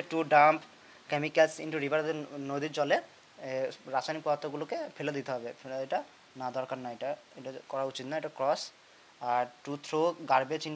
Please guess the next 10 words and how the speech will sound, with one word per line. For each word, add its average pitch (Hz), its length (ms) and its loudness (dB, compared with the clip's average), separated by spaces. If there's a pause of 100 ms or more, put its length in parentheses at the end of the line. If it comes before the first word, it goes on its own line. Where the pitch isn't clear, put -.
pond, 147 260 0
পুকুরের 139 300 -8
মধ্যে 139 240 -4 (440)
নোংরা 135 260 -4
ফেলা, 147 160 0 (300)
এটাও 147 220 2 (1300)
উচিত 139 160 -6 (100)
নয়, 165 120 -4 (600)
এটা 135 220 -4
cross। 151 240 4